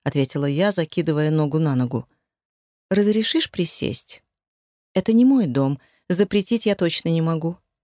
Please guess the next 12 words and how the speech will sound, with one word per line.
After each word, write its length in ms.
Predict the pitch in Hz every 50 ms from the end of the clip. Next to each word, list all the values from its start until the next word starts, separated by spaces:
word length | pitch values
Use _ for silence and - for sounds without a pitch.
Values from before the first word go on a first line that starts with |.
| _ _ _ _ _ _ _ _ _ _ _
А 180 | - - 196 214
жаль. 440 | 196 160 131 127 131 127 127 131 - _ _ _ _ _ _ _ _ _ _ _ _ _ _ _ _ _ _ -
И 80 | 147
где 360 | 131 - 151 - - 226 - _ -
Элгар? 500 | 202 190 175 156 147 - 143 143 - _ _ _ _ _ _ _ _ _ -
Как 260 | - - 240 - -
он 140 | 262 247 233
мог 220 | 233 240 247 -
позволить 720 | - 208 202 - 190 190 - 269 285 254 196 - - - 175
ей 120 | 175 165
прийти 400 | - - 220 233 - - - 294
сюда? 460 | - - - - - - 156 - -